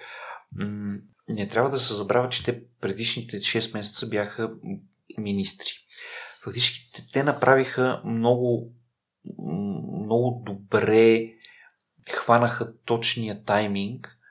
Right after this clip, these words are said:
как шест месеца те говориха изумително негативно, защото те вадиха проблемите на,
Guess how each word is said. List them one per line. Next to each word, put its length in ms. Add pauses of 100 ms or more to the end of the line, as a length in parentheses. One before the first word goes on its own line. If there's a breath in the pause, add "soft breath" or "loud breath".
(140 soft breath)
как 560
шест 300
месеца 360
те 120
говориха 420
изумително 440
негативно, 420
защото 180
те 100
вадиха 560
проблемите 600
на, 420